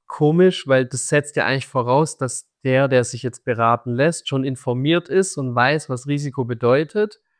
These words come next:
Und er muss jetzt erstmal seine Risikobereitschaft angeben, ohne dass der Berater ihm das mal überhaupt erklärt hat, was bedeutet Risiko,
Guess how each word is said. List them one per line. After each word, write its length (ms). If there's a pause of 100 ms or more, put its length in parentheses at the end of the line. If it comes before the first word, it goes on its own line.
(320)
Und 160
er 60
muss 220
jetzt 200
erstmal 340
seine 220
Risikobereitschaft 1160
angeben, 600 (480)
ohne 380
dass 220
der 120
Berater 500
ihm 220
das 160
mal 180
überhaupt 320
erklärt 500
hat, 120
was 200
bedeutet 640
Risiko, 800